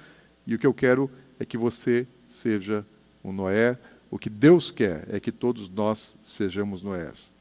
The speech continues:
Deus tem sido longânimo conosco, mas Deus está olhando lá. E pode chegar muito mais rapidamente do que a gente tá imaginando, o fechar das portas. Primeira Pedro três vinte fala assim: "A longanimidade de Deus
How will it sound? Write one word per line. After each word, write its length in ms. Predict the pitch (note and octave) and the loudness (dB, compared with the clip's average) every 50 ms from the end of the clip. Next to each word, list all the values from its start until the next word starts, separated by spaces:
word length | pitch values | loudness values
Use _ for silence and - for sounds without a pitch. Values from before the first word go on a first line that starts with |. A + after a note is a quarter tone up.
| _ _ | _ _
Deus 440 | - A#2 B2 C3+ C#3+ C#3 - - - | 2 4 4 6 4 0 -4 -12 -14
tem 200 | - - B2+ A2+ | -8 -8 -6 -6
sido 380 | G#2+ - - B2 A#2+ B2 A#2+ - - - | -6 -10 -10 -6 -6 -6 -6 -8 -10 -8
longânimo 680 | G#2+ A#2 A#2+ A#2+ A2+ G#2 A2+ A#2+ B2 A#2 A2 G2+ G2 | -4 -4 -2 -2 -2 2 4 4 4 4 2 -4 -6
conosco, 600 | - - A#2 G#2+ G2 E2 D2 - - - - - _ _ _ _ _ _ _ _ _ _ _ _ _ _ - | -6 -6 -6 -4 -4 -6 -8 -10 -16 -20 -20 -20 _ _ _ _ _ _ _ _ _ _ _ _ _ _ -6
mas 140 | G2+ G2 | -4 -4
Deus 200 | - A2 G#2+ G2 | -2 -2 -4 -4
está 140 | F#2 - - | -4 -2 0
olhando 320 | G#2+ G#2+ G#2+ A2 G#2+ G#2+ G2+ | 0 2 0 0 -2 -2 -2
lá. 220 | F#2+ D#2+ C#2+ - - _ _ _ _ _ _ _ _ _ _ _ _ - | -4 -4 -6 -10 -18 _ _ _ _ _ _ _ _ _ _ _ _ -8
E 80 | G2+ G2 | -8 -4
pode 260 | - A#2 A2+ G#2+ - | 0 0 0 0 0
chegar 400 | - B2+ A#2 A#2 A2+ G#2+ G2+ - - - - | -4 -2 2 2 4 2 2 0 -6 -14 -12
muito 560 | A#2 A#2+ B2 B2+ C3 C#3+ D#3+ F3 E3+ - D3+ | -10 -6 -4 -2 2 2 2 2 2 -2 -2
mais 240 | B2+ B2+ A#2+ A#2 G2 | 0 0 0 0 0
rapidamente 640 | A2 A2 G#2 - G2+ G#2 F#2+ G2 A2 B2 C3+ - - | 0 -2 -2 -2 -2 -2 -2 0 0 -2 -2 -4 -6
do 80 | B2 A2+ | -8 -6
que 120 | - A#2+ | -4 -4
a 20 | G2+ | -4
gente 160 | A2 G#2+ - | -4 -4 -2
tá 80 | - | -4
imaginando, 680 | G#2 G2+ G2 F#2 E2+ F2+ G2+ A#2 C3 D3 D#3 D#3 E3 D#3+ - - - - - _ _ - | -2 -2 -4 -6 -6 -4 -2 0 0 0 0 0 -4 -4 -6 -12 -20 -20 -20 _ _ -8
o 80 | A2+ G#2 | -8 -6
fechar 760 | - - B2 A#2 G2+ - - - - C3 B2+ C3 C#3+ C#3+ - - - - - - _ _ _ - | -4 0 0 0 0 -2 -8 -6 0 2 4 4 4 2 0 -6 -18 -20 -20 -20 _ _ _ -6
das 360 | - A2 G#2+ F#2+ - - - | -2 -2 0 0 -2 -8 -12
portas. 600 | - _ _ - A2 G#2+ F#2 E2 - - - - - | -14 _ _ 0 0 0 0 -2 -6 -12 -20 -14 -6
Primeira 380 | - B2+ A#2+ B2+ D3+ D#3+ D#3 | -4 -2 2 6 8 6 8
Pedro 280 | - - D3 D3 D3 C3 | 8 6 4 4 4 -2
três 320 | - - C#3+ C#3+ C#3 A2+ | -2 2 4 4 4 2
vinte 240 | G#2+ C3 D3 C#3 - | 0 -4 -4 -4 0
fala 180 | - C#3+ C3+ C3 | 0 0 0 0
assim: 260 | - - D#3 C#3 A#2+ | -2 -4 -4 0 0
"A 80 | G#2+ | 2
longanimidade 960 | G#2+ A#2 C3+ E3 G3 A3 A3 G3 G3 F3+ F3 F#3 F#3 F3+ D#3+ D3+ C#3 C3+ C3+ C3+ | 2 4 6 6 6 6 6 6 4 4 4 2 0 2 4 4 4 4 4 0
de 80 | C#3+ | -2
Deus 400 | C3 A#2+ A#2+ A#2+ B2 B2 - - | 2 4 4 6 4 2 -2 -8